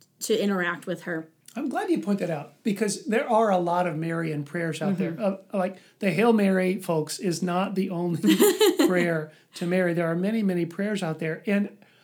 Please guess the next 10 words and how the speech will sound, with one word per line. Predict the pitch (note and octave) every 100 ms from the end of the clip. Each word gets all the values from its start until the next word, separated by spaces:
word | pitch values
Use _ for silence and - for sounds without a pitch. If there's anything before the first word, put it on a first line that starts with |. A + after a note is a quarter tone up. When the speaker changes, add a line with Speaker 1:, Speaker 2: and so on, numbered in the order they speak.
| _ -
Speaker 2:
I | G3 D4
think | D#4 - - C#4+
what | B3+ A#3
I | G3+
love | G3+ B3
about | B3 F#3+ F#3+ F#3
it |
is | F#3+ F#3+ F3+
that | G3 F#3 F#3+ - _ _ _ _
the, | E3+ G3+ G#3 F#3+ F#3 F3+